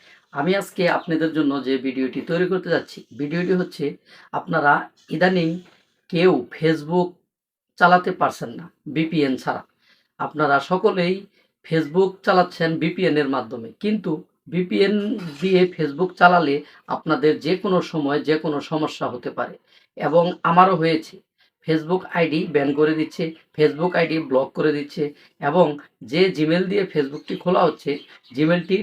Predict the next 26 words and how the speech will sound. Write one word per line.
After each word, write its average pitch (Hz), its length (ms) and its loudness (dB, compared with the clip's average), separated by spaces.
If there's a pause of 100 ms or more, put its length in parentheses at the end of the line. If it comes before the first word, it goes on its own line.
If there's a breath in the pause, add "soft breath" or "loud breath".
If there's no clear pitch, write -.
ডিসেবল 135 320 0
হয়ে 123 180 -2
যাচ্ছে। - 240 -12 (440 soft breath)
তাই 156 180 6 (100)
আজকে 180 240 -6 (120)
আপনাদের 160 440 0
জন্য 151 180 0 (640 loud breath)
দারুণ 165 320 4 (240)
সুখবর, 117 460 -4 (540)
কোনো 170 180 2 (120)
বিপিএন 175 400 4 (100)
লাগবে 160 260 2
না, 175 120 2 (260)
একদম 147 400 4 (140)
বিপিএন 170 360 2 (100)
ছাড়া 135 240 2 (240)
কিভাবে 170 460 2 (100)
আপনারা 139 340 0 (120)
Facebook 143 420 0
চালাবেন 147 360 2 (120)
মোবাইল 135 300 2
দিয়ে, 131 160 2 (460 soft breath)
তাই 180 160 6 (100)
আজকে - 240 -4 (100)
আমি 151 140 2 (240)
এই 147 80 4